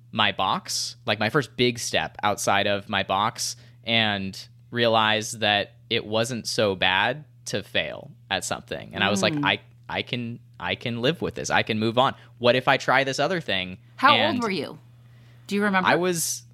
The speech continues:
Speaker 1: yeah, I was, this was in high school probably when I,
Speaker 2: Okay.
Speaker 1: I first tried. Uh, I went from introvert to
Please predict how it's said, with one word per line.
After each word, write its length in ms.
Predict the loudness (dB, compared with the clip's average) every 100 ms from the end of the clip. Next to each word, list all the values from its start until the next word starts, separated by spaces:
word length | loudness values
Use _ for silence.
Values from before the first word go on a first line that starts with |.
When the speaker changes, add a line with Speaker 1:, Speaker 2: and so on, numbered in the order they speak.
| -18 0
Speaker 1:
yeah, 280 | 4 6 8
I 220 | 6 6
was, 220 | 4 -2
this 160 | -4 -4
was 120 | -4
in 100 | -4
high 200 | 0 -2
school 320 | -2 -4 -4
probably 400 | 0 0 2 0
when 160 | -2 0
I, 160 | 0 -2
Speaker 2:
Okay. 180 | -2 -2
Speaker 1:
I 40 |
first 320 | 0 -4 -6 0
tried. 380 | 2 4 2 -4 -14 -20 -4
Uh, 40 |
I 200 | 2 4
went 160 | 4 2
from 140 | -2
introvert 540 | -2 -2 0 2 0 0
to 440 | 2 4 2 -2